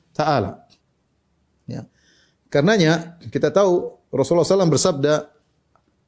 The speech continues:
ya, "Ahabbul a'mal ila Allah." Sebelumnya Rasulullah sallallahu alaihi wasallam bersabda, eh, "Khairukum anfa'ukum linnas." Sebaik-baik kalian adalah yang terbaik bagi,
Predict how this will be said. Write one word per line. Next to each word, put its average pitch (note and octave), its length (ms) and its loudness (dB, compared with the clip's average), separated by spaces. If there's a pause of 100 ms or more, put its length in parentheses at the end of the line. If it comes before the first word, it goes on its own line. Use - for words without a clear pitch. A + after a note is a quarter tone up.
(100)
ya, C3+ 320 -2 (640)
"Ahabbul E3+ 560 0
a'mal D#3+ 480 0
ila D#3 160 2
Allah." C#3+ 320 2 (480)
Sebelumnya D3 480 0
Rasulullah C#3+ 240 -2
sallallahu D3+ 160 2
alaihi B2+ 160 -2
wasallam D#3+ 240 -2
bersabda, G#3 60 2 (760)
eh, C3 800 2 (720)
"Khairukum G#3+ 720 0
anfa'ukum E3+ 640 0
linnas." C#3 560 0 (160)
Sebaik-baik D#3+ 640 -2
kalian F3+ 240 0
adalah E3+ 80 2
yang D#3 160 2
terbaik F#3 340 0 (140)
bagi, D3 480 0